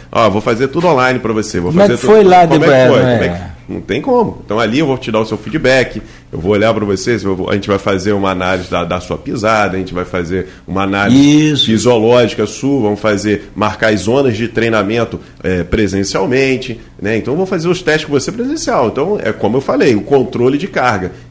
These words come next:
Speaker 1: Então, o mais importante é eu estar ali sempre com você e saber como é que você tá, né? E não de forma à distância.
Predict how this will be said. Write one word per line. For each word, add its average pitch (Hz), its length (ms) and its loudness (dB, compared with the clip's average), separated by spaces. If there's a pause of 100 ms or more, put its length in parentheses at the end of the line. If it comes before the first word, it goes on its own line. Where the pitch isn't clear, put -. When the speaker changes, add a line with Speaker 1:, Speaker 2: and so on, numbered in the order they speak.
Speaker 1:
Então, 101 280 -2
o 107 60 -2
mais 120 240 0
importante 143 440 -4
é 220 40 2
eu 214 40 0
estar 214 180 -2
ali 208 200 -2
sempre 190 460 -2
com 165 120 -6
você 135 380 -2
e 190 40 -4
saber 302 280 -4
como 339 140 -4
é 349 40 -4
que 302 120 -10
você 370 140 -8
tá, - 300 -6 (500)
né? 123 240 -2
E 143 40 -2
não 139 160 0
de 294 80 0
forma 185 340 2
à 165 40 2
distância. 127 600 -4